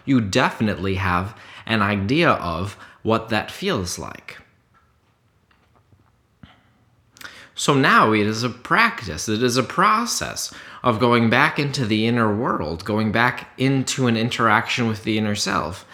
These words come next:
and having that be the basis of what you understand your guidance to be.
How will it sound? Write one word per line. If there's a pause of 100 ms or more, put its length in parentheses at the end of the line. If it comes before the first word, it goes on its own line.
(400)
and
having
that (200)
be
the
basis
of
what
you
understand
your
guidance
to
be.